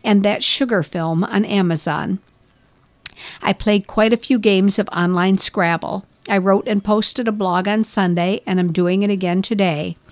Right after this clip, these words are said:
Yesterday, I missed writing and found myself putting thoughts and events into workable sentences in my mind all day.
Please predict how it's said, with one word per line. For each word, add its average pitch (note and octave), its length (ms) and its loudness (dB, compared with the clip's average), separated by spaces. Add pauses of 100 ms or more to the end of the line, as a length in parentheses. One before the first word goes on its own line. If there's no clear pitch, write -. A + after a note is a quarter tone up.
(400)
Yesterday, G#3+ 580 2
I D#3+ 120 0
missed G#3 460 2
writing D#3+ 420 -2
and E3+ 140 -2
found G#3 240 2
myself G3 440 0
putting A#3+ 280 2
thoughts G3 400 0
and G#3 100 2
events F#3+ 400 0
into F#3 160 2
workable A3+ 500 -2
sentences D#3+ 720 -6
in G3+ 140 0
my G3 140 0
mind F3 400 0
all F#3 200 -4
day. A#3 440 -6